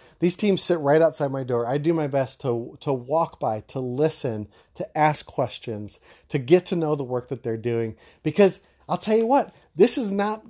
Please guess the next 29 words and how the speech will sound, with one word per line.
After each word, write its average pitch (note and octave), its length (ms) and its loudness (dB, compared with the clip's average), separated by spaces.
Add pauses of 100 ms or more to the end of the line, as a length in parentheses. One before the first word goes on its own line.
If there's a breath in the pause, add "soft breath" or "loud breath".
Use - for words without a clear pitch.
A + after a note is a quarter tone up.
(100)
work G3+ 340 0
for G#3 140 4
the F#3 100 0
faint F#3+ 320 0
of F3+ 120 2
heart. F3+ 400 0
This D#3 180 -2
is D4+ 140 -2
tough F#3+ 360 -2
work, D#3+ 380 0
being D3+ 200 0
available D3 640 2
and A#2 240 -2
ready C#3+ 420 4
to B2+ 180 -6
have B2 260 -2
memorable C#3+ 560 2
conversations C3 920 -4
with G#2+ 200 -10
people. G#2+ 440 -8 (380 loud breath)
And C#3+ 120 -2
so E3 180 4
we E3 180 2
do D#3+ 260 2
things C#3 340 -2
like C3 200 -2
we C#3 120 0
build D3+ 360 4
in E3+ 300 2